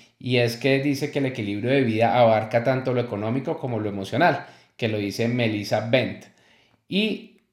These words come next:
si te sientes bien retribuido tanto económica como mentalmente, es el trabajo ideal. Diego Iturralde dice que el salario emocional, ya que es el equilibrio de lo monetario y del ambiente laboral.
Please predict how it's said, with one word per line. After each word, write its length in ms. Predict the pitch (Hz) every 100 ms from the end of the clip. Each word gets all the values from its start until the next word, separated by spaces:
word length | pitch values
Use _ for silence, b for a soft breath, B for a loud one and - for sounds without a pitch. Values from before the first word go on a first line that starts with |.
| _
si 180 | - 131
te 140 | 110
sientes 400 | 127 135 135 156
bien 180 | 170 160
retribuido 580 | 170 175 170 156 151 147
tanto 260 | 131 117
económica 640 | 98 104 120 151 151 180
como 220 | 180 117 107
mentalmente, 800 | 98 107 107 143 131 175 175 -
es 200 | 113 117
el 280 | 110 - -
trabajo 600 | - 104 98 101 104 - -
ideal. 560 | 123 107 95 - - b b b b b b _ _
Diego 340 | 131 180 170 196
Iturralde 680 | 208 208 170 127 131 151
dice 280 | 139 127 135
que 80 | 151
el 80 | 151
salario 340 | 135 113 110
emocional, 520 | 131 143 113 104 90 - _ _
ya 140 | 110
que 80 | 113
es 100 | 113
el 100 | 135
equilibrio 500 | 135 123 117 123 143
de 80 | 139
lo 80 | 117
monetario 720 | 113 98 - 117 120 151 170 -
y 140 | 123
del 120 | 110 104
ambiente 520 | 95 101 95 107 -
laboral. 560 | 113 104 98 101 -